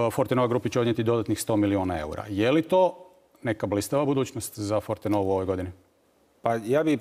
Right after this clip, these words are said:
Speaker 1: A pritom, oprostite, a
Speaker 2: Da.
Speaker 1: pritom vam veliki dug u studenom dolazi na naplatu.
Speaker 2: Da, znači, e, ajmo sad to postaviti u perspektivu jedne, e, prijašnje rečenice koja je bila rečena, a to je da,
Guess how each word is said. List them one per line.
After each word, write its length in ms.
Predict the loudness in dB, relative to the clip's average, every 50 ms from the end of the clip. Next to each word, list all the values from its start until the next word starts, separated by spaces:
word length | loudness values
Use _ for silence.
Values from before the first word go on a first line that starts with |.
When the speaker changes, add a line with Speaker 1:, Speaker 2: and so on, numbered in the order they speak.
| 0
Speaker 1:
A 80 | 0 0
pritom, 320 | 2 2 2 4 4 2
oprostite, 500 | 2 2 2 2 0 0 -2 -4 -6 -8 -8 -2
a 100 | 0 0
Speaker 2:
Da. 60 | 2 2
Speaker 1:
pritom 300 | 2 2 2 4 4 4
vam 140 | 4 4
veliki 340 | 4 4 4 4 4 2 0
dug 260 | 2 4 4 4 4
u 60 | 4 2
studenom 360 | 2 2 2 4 4 4 4
dolazi 260 | 4 4 4 2 2
na 120 | 2 2
naplatu. 280 | 2 0 -2 -2 -4 -6
Speaker 2:
Da, 80 | -6 -8 -12 -14
znači, 320 | -10 -8 -8 -6 -6 -8 -8
e, 40 | -10 -12 _ _ _ _ -20 -20 _ -12 -10 -8 -8 -8 -6
ajmo 220 | -4 -2 0 0 0
sad 200 | 0 0 -2 -2 -6 -14 -20 _ _ _ _ _ _ _
to 200 | 0 0 0 0
postaviti 580 | 0 0 0 0 0 0 0 0 0 0 -2 -4
u 40 | -6
perspektivu 680 | -4 -6 -6 -4 -4 -6 -6 -4 -2 -2 0 2 2
jedne, 260 | 2 2 2 0 -2
e, 120 | -2 -4 -6 -8 -6 -4 -4 -4 -4 -4
prijašnje 480 | -4 0 0 0 0 -2 -4 -4 -4 -2
rečenice 520 | -4 -4 -4 -4 -2 -2 -2 -2 -4 -6
koja 140 | -4 -2 -2
je 60 | -2
bila 200 | 0 0 0 0
rečena, 440 | 0 -2 -2 -4 -2 -2 -2 -4 -6 -8 -12 -20 -20 -20 -20 -20 -20 -20 _ _
a 100 | -6 -4
to 220 | -2 0 2 2
je 60 | 2
da, 360 | 2 2 2 2 0 0 -2